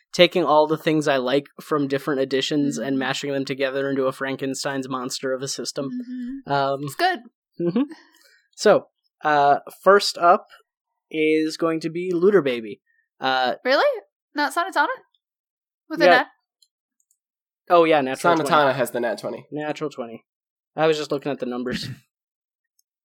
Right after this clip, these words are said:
Speaker 4: Mm-hmm.
Speaker 1: So,
Speaker 2: Go ahead, I won't
Speaker 1: Sanatana.
Speaker 2: go first.
Speaker 1: You are up.
Speaker 4: Um, okay, so does she know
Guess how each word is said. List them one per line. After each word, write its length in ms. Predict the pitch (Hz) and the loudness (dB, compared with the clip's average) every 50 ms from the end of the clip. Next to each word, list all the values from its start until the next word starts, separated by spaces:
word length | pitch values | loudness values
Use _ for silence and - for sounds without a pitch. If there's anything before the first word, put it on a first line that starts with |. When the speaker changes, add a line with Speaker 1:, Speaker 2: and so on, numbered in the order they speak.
| _ _ _ _ _ _ _ _ _ 113 | _ _ _ _ _ _ _ _ _ -20
Speaker 4:
Mm-hmm. 220 | 107 107 104 98 - _ _ _ _ _ _ _ _ _ _ _ _ _ _ _ _ _ _ _ _ _ _ _ _ - | -20 -20 -20 -20 -20 _ _ _ _ _ _ _ _ _ _ _ _ _ _ _ _ _ _ _ _ _ _ _ _ -20
Speaker 1:
So, 160 | - - 170 | -8 -4 -2
Speaker 2:
Go 80 | 156 151 | 0 0
ahead, 180 | 147 143 - | 0 2 2
I 60 | 190 196 | 4 4
won't 120 | 208 196 | 4 4
Speaker 1:
Sanatana. 220 | 208 208 202 175 | 4 2 2 2
Speaker 2:
go 60 | 139 - | -2 -4
first. 520 | - - - - - _ _ - - _ _ _ _ _ _ _ _ _ _ _ _ _ _ _ | -12 -18 -20 -20 -20 _ _ -20 -20 _ _ _ _ _ _ _ _ _ _ _ _ _ _ _
Speaker 1:
You 140 | - 120 165 | 0 4 6
are 120 | 170 165 160 | 6 6 8
up. 140 | 151 143 131 | 6 4 2
Speaker 4:
Um, 120 | 131 127 - _ _ _ _ _ _ _ _ _ _ _ _ _ _ - _ _ _ _ _ _ _ _ _ _ _ _ _ _ _ _ | 0 -8 -20 _ _ _ _ _ _ _ _ _ _ _ _ _ _ -20 _ _ _ _ _ _ _ _ _ _ _ _ _ _ _ _
okay, 380 | 131 139 135 127 98 92 104 - _ _ | -8 -8 -6 -4 -6 -6 -6 -10 _ _
so 520 | - - - 131 127 123 123 127 117 - - _ _ _ _ _ _ _ _ _ _ _ _ _ _ _ | -8 -6 -2 -2 -2 -2 -2 -4 -6 -10 -14 _ _ _ _ _ _ _ _ _ _ _ _ _ _ _
does 240 | - 123 127 123 - | -6 -6 -6 -6 -8
she 280 | - - - 127 123 | -10 -12 -12 -14 -14
know 640 | 120 117 117 113 117 117 117 117 117 117 113 - - | -12 -10 -8 -6 -6 -4 -6 -6 -6 -8 -10 -10 -14